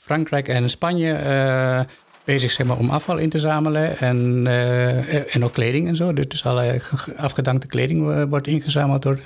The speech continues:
veelal door Veolia. In Nederland zijn ze ook bekend, eh, met de transport, eh, eh, met de bussen en treinen van Veolia. Maar dat, dat hoort bij hetzelfde bedrijf.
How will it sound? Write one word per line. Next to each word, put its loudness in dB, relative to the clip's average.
veelal -2
door 2
Veolia. 0
In -2
Nederland 0
zijn 0
ze 0
ook -4
bekend, 0
eh, 0
met 0
de 2
transport, -2
eh, 0
eh, 0
met 2
de -2
bussen -2
en 2
treinen 0
van 0
Veolia. 0
Maar 2
dat, -2
dat -2
hoort -4
bij 0
hetzelfde 0
bedrijf. 0